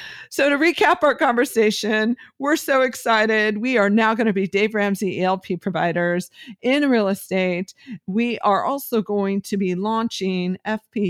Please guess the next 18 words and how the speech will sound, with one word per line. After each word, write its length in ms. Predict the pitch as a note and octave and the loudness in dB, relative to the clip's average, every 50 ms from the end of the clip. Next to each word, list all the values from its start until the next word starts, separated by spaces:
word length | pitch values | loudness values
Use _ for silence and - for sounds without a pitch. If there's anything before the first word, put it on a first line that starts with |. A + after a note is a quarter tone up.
| E3+ E3+ | -2 -2
U, 200 | E3+ E3 E3+ F3+ | -2 -2 -2 -4
Financial 520 | F3+ _ - F3 E3+ F3 F3 E3+ - - E3 | -6 _ -6 -6 -4 -4 -6 -6 -6 -10 -12
Peace 280 | - - F3+ E3 - | -8 -8 -8 -8 -6
University, 880 | - D3+ E3 E3 D#3+ E3+ A3+ C4 B3+ - - C4 B3+ B3 B3+ B3 C#4+ C4 _ _ _ _ _ _ - | -6 -6 -4 -4 -2 -2 -2 -2 -4 -4 -6 -4 -2 0 0 -2 -2 -6 _ _ _ _ _ _ -4
in 180 | B3 B3+ B3+ | -2 -2 0
the 100 | A#3+ A#3 | 0 -2
next 300 | A3 G#3 G#3+ G#3+ - - | 0 0 -2 -2 -4 -8
ninety 440 | F3 F3 F3+ F3 F3 F#3 F3+ E3+ E3+ E3+ | -6 -4 -2 -2 0 0 -2 -4 -4 -8
to 160 | - - E3 | -6 -6 -4
a 60 | D#3+ | -4
hundred 200 | E3 G3 F#3+ F3+ - | -2 -2 -4 -4 -4
and 100 | F#3 - | -6 -8
twenty 340 | - - - D4 F4 F#4 B3 | -10 -10 -10 -8 -4 -4 -2
days. 360 | F3+ F3 F3+ F3 F3+ F#3+ - | -2 -2 -2 -2 -2 -4 -6
So 220 | - - D4 D4 | -8 -8 -6 -6
if 140 | D4+ D4+ - | -6 -6 -6
you're 120 | D4 C4+ G3 | -8 -8 -6
interested, 580 | C4+ C#4+ - D4 C4 - - G#3+ G#3 G#3 G#3+ | -6 -8 -8 -10 -12 -8 -6 -4 -4 -4 -6